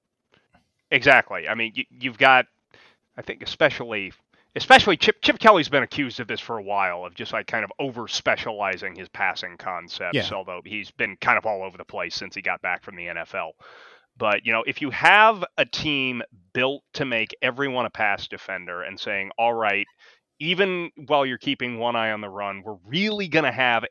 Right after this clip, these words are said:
Speaker 1: eight in coverage so we can get as much of the field covered as possible and be ready for this," you have the ability to get off the field on third downs. And probably a lot of fans feel this way about their team, but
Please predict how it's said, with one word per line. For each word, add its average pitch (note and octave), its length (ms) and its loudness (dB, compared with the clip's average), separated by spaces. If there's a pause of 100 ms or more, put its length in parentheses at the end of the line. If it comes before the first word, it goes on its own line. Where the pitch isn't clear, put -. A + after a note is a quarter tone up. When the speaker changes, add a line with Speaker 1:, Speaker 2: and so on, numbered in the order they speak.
Speaker 1:
eight B2+ 280 -2
in G#2+ 240 -8
coverage F#2 680 -6
so C3 140 -8
we G#2+ 80 -18
can A2 120 -14
get A2 240 -2
as G2 120 -12
much G#2+ 420 -4
of D3+ 80 -4
the B2 60 -12
field A#2 460 -8
covered G#2 360 -4
as F2 80 -20
possible F#2+ 640 -4 (100)
and G2+ 260 -10
be C3+ 200 -8
ready A#2+ 360 -2
for F#2+ 440 -10 (300)
this," - 920 2 (840)
you B2+ 220 0
have C#3+ 320 6
the C3+ 140 -6 (180)
ability A#2 460 -4
to G#2+ 60 -6
get A#2 280 4
off A#2 240 2
the G#2+ 80 -16
field G#2 320 -10
on F#2+ 220 -6
third F#2+ 360 -12
downs. E2+ 720 -6 (840)
And G#2 420 0 (360)
probably G3 260 4
a A#2 80 2
lot A2 160 2
of A2+ 80 -2
fans A#2+ 280 -4
feel A#2+ 300 -8
this A2+ 200 -10
way A#2 120 -4
about G#2+ 240 -4
their G#2 140 -8
team, A2 520 -6
but G2+ 260 -2